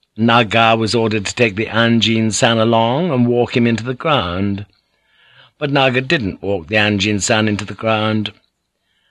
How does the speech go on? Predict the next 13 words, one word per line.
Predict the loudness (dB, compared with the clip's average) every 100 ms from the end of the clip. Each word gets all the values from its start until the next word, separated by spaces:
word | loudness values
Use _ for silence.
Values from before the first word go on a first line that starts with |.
| _ _ _ _
So | 0 2
he | 2
tried | 4 4 4
himself. | 2 0 0 -2 -6 -18 _ _ -10
He | -4
led | -2 -2
a |
battalion | -4 0 2 2 2 2
eleven | 2 2 2
hours | 4 4 2 0
over | -2 -2
the | -2
hills. | -2 -2 -4 -6